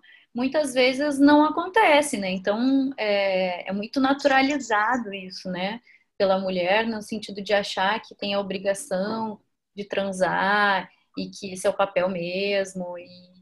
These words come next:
e isso aparece quando a gente oportuniza que as pessoas falem sobre o assunto. Então, muitas vezes a gente,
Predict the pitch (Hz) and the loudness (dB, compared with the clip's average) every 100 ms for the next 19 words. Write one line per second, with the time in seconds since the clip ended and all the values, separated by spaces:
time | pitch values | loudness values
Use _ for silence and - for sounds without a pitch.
0 | _ 196 196 208 - 240 277 233 214 240 | _ -14 -12 -10 -6 0 4 4 4 0
1 | - 277 269 269 294 285 269 277 - 302 | -4 -8 -2 0 4 4 4 0 -6 -6
2 | 294 285 294 285 320 330 262 269 294 196 | 0 2 4 2 0 2 2 2 -2 -4
3 | 190 202 208 - 220 - 226 233 233 220 | -8 -8 -10 -8 -8 -4 -4 -2 -2 -2
4 | 233 233 220 240 269 277 208 185 190 _ | -2 -6 -8 -6 -6 -6 -10 -10 -12 _
5 | _ _ - - - - 208 208 202 220 | _ _ -20 -20 -18 -10 -8 -4 -2 0
6 | 247 254 240 220 254 262 247 - 214 220 | 0 0 0 -2 0 0 -2 -6 -4 -2
7 | 233 247 254 240 240 240 254 247 233 | -4 -8 -8 -4 -2 -2 -2 -2 -4